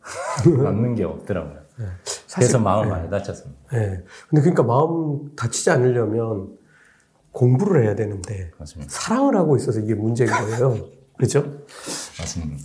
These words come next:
Speaker 2: 아, 참. 사랑, 특히 정말 내가 상대가 누군지 제대로 이해하지 못하고 사랑을 하게 되면 이 주식은 특히 미국 시장에서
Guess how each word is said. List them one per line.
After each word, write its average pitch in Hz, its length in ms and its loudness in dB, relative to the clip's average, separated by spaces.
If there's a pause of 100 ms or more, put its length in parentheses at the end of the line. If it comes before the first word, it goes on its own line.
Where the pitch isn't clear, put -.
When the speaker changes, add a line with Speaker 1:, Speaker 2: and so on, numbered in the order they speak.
Speaker 2:
아, 101 520 0
참. 110 400 -4 (560)
사랑, 147 800 0
특히 - 500 -4 (600)
정말 143 460 4
내가 131 400 2 (260)
상대가 196 460 2
누군지 127 760 0 (640)
제대로 156 320 4
이해하지 143 480 2
못하고 123 520 0
사랑을 139 800 2
하게 156 260 2
되면 110 500 -2 (560)
이 120 800 -4
주식은 131 800 0
특히 - 280 2
미국 165 360 4
시장에서 165 800 2